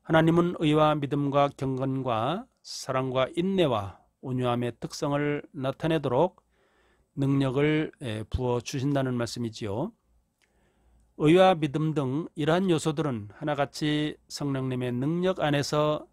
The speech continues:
다스려지기 때문에 성령 충만하도록, 에, 힘써야 합니다. 성령 충만은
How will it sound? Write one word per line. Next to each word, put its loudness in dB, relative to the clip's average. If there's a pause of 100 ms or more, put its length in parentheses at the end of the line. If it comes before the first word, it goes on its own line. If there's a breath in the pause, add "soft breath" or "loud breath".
다스려지기 -2
때문에 -2 (260)
성령 0
충만하도록, 0 (160)
에, -6
힘써야 -2
합니다. -6 (1200 soft breath)
성령 4
충만은 0